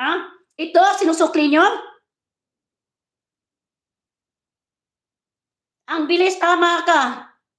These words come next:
kay Liv Mateo. Ang bilis nyo magpasilaw sa mga kunting pera. Pero hindi ninyo, ha, iniisip magkano ang halagang nagastos ng Kalingap na hindi naman po sinusumbat yan.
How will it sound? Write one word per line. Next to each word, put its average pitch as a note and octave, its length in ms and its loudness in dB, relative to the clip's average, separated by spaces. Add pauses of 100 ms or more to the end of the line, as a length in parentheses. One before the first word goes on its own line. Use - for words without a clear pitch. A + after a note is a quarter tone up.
(120)
kay D4 160 -6
Liv D4 160 -8
Mateo. B3 480 -8 (960)
Ang D4+ 240 -2
bilis D#4+ 240 0
nyo D#4 160 2
magpasilaw D4 720 0
sa C#4+ 80 -4
mga C4 320 -4
kunting C4 400 -6
pera. A3+ 400 -4 (1040)
Pero D#4 240 -4
hindi D#4+ 480 2
ninyo, D4+ 440 4 (520)
ha, C#4+ 320 -2 (640)
iniisip D4+ 880 -6 (300)
magkano E4+ 640 2
ang D#4+ 240 2
halagang C#4+ 800 0
nagastos D4+ 880 -2
ng C#4+ 240 0
Kalingap C#4+ 560 2
na B3+ 80 0
hindi C#4+ 240 0
naman D4 400 0
po E4+ 240 -4
sinusumbat B3 640 -6
yan. D#3+ 240 -12